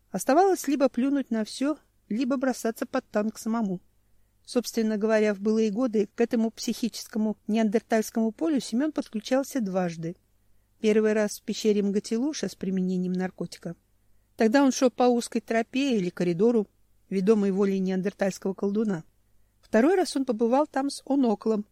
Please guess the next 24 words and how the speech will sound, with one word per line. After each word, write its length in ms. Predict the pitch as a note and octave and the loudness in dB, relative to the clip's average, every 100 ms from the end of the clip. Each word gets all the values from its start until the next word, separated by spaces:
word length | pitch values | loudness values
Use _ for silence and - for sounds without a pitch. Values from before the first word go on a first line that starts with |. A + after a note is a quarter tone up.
| _ _ _ _ _ _ | _ _ _ _ _ _
и 80 | G3+ | 2
никаких 460 | A#3 C#4+ - - | 4 2 0 -2
воспоминаний 720 | C4 - A#3+ A#3+ A3+ C4 C#4 A3 | -4 -4 -2 0 0 0 0 -2
не 120 | A3 | -2
сохранил. 580 | - - A3+ G#3+ E3+ D#3 _ _ _ _ _ _ | -6 -4 -2 0 -2 -8 _ _ _ _ _ _
В 80 | F3 | -2
обоих 380 | F3+ G#3 A#3+ G#3+ | 2 4 2 0
случаях 520 | - A#3+ C4+ G#3 - | -4 -4 -2 -4 -4
отход 480 | G3 - - B3+ - | -6 -4 -2 0 0
или 160 | F#3 F#3 | -2 -2
выход 420 | A#3 - G#3+ _ _ | -2 -4 -8 _ _
были 220 | C#4 C#4 | 0 2
болезненны, 800 | A3 B3 A3 F#3+ F3+ D#3+ E3+ E3 _ _ - | 2 2 2 -2 -2 -4 -6 -10 _ _ -4
но 180 | F#3+ | 0
разум 300 | G#3+ D4 D4 | 0 0 -2
Семён 320 | C#4 G#3+ G#3 A#3+ | -4 -4 -4 -4
сохранил. 600 | B3+ - B3+ A3+ F3 F#3 _ _ _ _ _ _ | -6 -2 -2 -2 -4 -8 _ _ _ _ _ _
Ставить 380 | - - D#4 D4 | -4 2 2 2
над 160 | B3 - | -2 -2
собой 300 | B3+ C4 B3+ | -4 -2 -4
эксперименты 640 | - C4 B3+ C4 D#4+ - | -6 -6 -2 -2 -4 -6
больше 280 | F#3+ A#3+ - | -6 -6 -6
не 80 | A#3 | -6
хотелось. 640 | A#3+ A3+ - E3 E3+ - | -6 -8 -8 -10 -12 -16